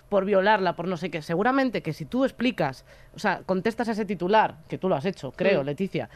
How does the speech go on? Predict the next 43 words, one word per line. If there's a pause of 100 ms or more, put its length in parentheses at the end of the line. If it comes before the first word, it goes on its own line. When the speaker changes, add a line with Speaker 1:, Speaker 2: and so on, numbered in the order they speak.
(140)
Speaker 1:
y
lo
ha
hecho
mucha
gente, (580)
siempre
vas
a
tener
comentarios
negativos
acerca
de
eso.
Entonces,
Speaker 2:
Hmm.
Speaker 1:
¿ese
día
estás
bien
para
recibir
lo
malo
que
te
pueda
llegar
acerca
de
esa
opinión? (640)
Adelante. (280)
Speaker 2:
Hmm.
Speaker 1:
Pero
también
creo
que
hay
que
protegerse. (340)
Porque,